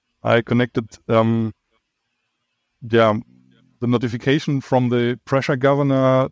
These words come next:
to, um, to the vent so that it gets switched off normally and not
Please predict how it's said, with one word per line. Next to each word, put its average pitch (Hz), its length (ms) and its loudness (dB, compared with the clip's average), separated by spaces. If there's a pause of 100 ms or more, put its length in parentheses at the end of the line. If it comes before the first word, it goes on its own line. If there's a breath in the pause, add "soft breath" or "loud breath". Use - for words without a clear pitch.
(120)
to, 120 580 -4
um, 110 460 0 (540)
to 123 120 -4
the 117 80 2
vent 123 440 0
so - 200 -2
that 117 160 0
it 110 100 -2
gets 120 180 0
switched - 380 -8
off 110 220 -4
normally 156 520 0 (960)
and 120 160 0
not - 360 -2